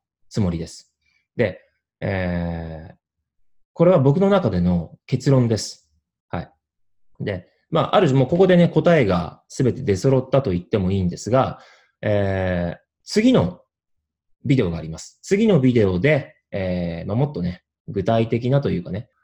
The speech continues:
具体的にどんな風な、あー、やり方でコミュニケーションを取っていくのか。結果的にイニシアチブを取って、えー、リーダー的ポジションでね、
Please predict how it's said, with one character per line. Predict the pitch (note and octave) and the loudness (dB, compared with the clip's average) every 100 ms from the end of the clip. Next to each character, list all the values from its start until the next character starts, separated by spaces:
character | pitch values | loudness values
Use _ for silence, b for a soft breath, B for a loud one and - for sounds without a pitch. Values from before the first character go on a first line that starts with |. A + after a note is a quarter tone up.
| _ B2 | _ -4
具 | C#3 | 0
体 | G3+ | 2
的 | G3 | 2
に | D3+ | 2
ど | F#3+ B3 | 4 4
ん | |
な | G#3 | 2
風 | D3 C3+ C3 B2+ | 2 2 2 2
な、 | F3 C#3 - _ - | 2 0 -6 _ -8
あ | F#2+ F2 E2 E2 E2+ - - - _ - | -4 -4 -6 -10 -14 -16 -20 -20 _ 0
ー、 | |
や | B2 | 2
り | C#3 | 2
方 | C#3+ C#3 C#3+ | 0 2 2
で | G3 - - _ _ _ _ _ _ _ _ - | 0 -2 -12 _ _ _ _ _ _ _ _ -4
コ | C#3 | 2
ミ | B2+ | 2
ュ | |
ニ | G#2+ | 2
ケ | G#2+ | 0
ー | |
シ | - | 0
ョ | G#2 | -2
ン | |
を | D#3+ | -4
取 | - A2 - | -4 -4 -2
っ | |
て | G2+ | 0
い | F2+ | 0
く | F#2 | -2
の | E2+ | -4
か。 | - - _ _ _ _ _ _ _ _ _ _ _ _ _ _ | -8 -20 _ _ _ _ _ _ _ _ _ _ _ _ _ _
結 | C3+ B2+ | -2 0
果 | A#2 | 0
的 | F3+ | 2
に | A3+ G#3+ - - | 0 -2 -10 0
イ | A#2+ | 2
ニ | A2 | 2
シ | A#2 | 0
ア | G2 | -2
チ | F#2 | -2
ブ | F2+ | -4
を | |
取 | F2+ F2 | -4 -6
っ | - | 0
て、 | F3 F3 B B | -2 -2 B B
え | F2+ D#2+ - - | -10 -10 -12 -4
ー、 | |
リ | A2 | -2
ー | G2+ | 0
ダ | F2+ | -2
ー | |
的 | F2 F#2 - - | -6 -8 -10 -6
ポ | G#2 | -4
ジ | F#2+ | -2
シ | F#2 | -4
ョ | |
ン | D#2 | -4
で | F#2 | -4
ね、 | D3 | -6